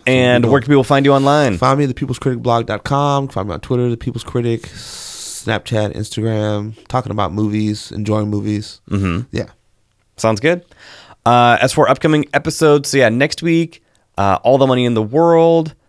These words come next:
Speaker 1: Uh, I feel like there is something else coming out that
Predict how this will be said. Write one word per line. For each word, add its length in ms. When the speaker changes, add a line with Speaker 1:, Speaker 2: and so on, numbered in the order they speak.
Speaker 1:
Uh, 60
I 220
feel 180
like 180
there 240
is 800
something 280
else 140
coming 240
out 320
that 400